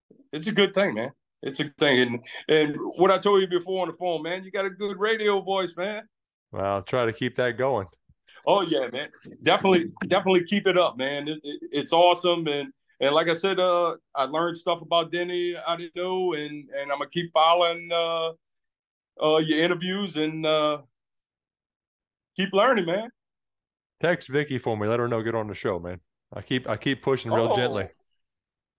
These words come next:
Speaker 1: I, I, I can do it. That, is, is she, she told you no, or she's
Speaker 2: No, no,
Speaker 1: thinking
Speaker 2: no.
Speaker 1: about
Speaker 2: She,
Speaker 1: it?
Speaker 2: she's thinking about it. She's got enough going on in her retirement, though. So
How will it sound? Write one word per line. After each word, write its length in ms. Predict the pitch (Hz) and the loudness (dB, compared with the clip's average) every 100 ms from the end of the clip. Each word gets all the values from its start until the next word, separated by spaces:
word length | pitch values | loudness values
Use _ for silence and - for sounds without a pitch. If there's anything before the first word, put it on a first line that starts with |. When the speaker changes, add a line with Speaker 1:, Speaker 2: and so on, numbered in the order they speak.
| - | -8
Speaker 1:
I, 200 | 131 180 - | -2 -2 0
I, 360 | 202 - 214 | -2 -2 -4
I 20 | |
can 180 | 247 214 | -4 -2
do 200 | 190 214 | 0 0
it. 80 | 247 | 2
That, 200 | 196 196 | -2 -2
is, 120 | 175 170 | -6 -8
is 160 | 165 - | -10 -6
she, 240 | - 165 - - | -4 -4 -4 -12
she 240 | - 180 | -6 -2
told 240 | 185 214 202 | 2 4 4
you 80 | |
no, 340 | 190 233 427 311 | 6 6 6 4
or 100 | 196 | 4
she's 280 | 175 185 160 | -2 -6 0
Speaker 2:
No, 100 | 196 | 4
no, 160 | 196 | 6
Speaker 1:
thinking 220 | 180 170 | 6 4
Speaker 2:
no. 80 | 135 | 2
Speaker 1:
about 180 | 104 135 | 2 2
Speaker 2:
She, 80 | 143 | 0
Speaker 1:
it? 80 | 139 110 | -4 -12
Speaker 2:
she's 240 | - 156 | -10 -8
thinking 300 | - 160 131 | -2 0 0
about 240 | 113 101 95 | 0 0 -2
it. 80 | 92 | -4
She's 120 | 135 | -4
got 160 | 151 | -2
enough 260 | 135 120 113 | -2 -4 -4
going 240 | 131 113 | -2 0
on 200 | 110 110 | 0 -2
in 80 | 107 | -4
her 80 | 104 | -6
retirement, 580 | 101 - 107 98 87 85 | -6 -4 -4 -4 -8 -10
though. 220 | 85 85 | -8 -8
So 300 | - 90 82 | -8 -8 -8